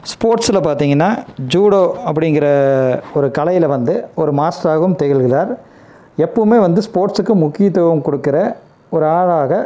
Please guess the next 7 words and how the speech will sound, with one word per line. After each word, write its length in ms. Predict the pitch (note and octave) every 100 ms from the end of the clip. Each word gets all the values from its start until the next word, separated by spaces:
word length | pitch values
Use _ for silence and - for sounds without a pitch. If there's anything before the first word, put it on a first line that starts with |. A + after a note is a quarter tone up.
| - - -
புதின் 280 | D#3 F#3 D#3+
அவர்கள் 320 | C#3+ C#3+ G3
திகழ்கிறார். 480 | D3+ C#3+ B2+ B2 A#2 - _ _ - - - _ _ D3+
அதே 160 | E3 G#3
போன்று 320 | E3+ C#3+ C#3 F#3+ B3+ - - _ _ _ _ - D3
உலக 220 | F#3+ A3 A#3 C4 - - - - - - - - - - - -
powerful 460 | D#3+ G3 - G#3+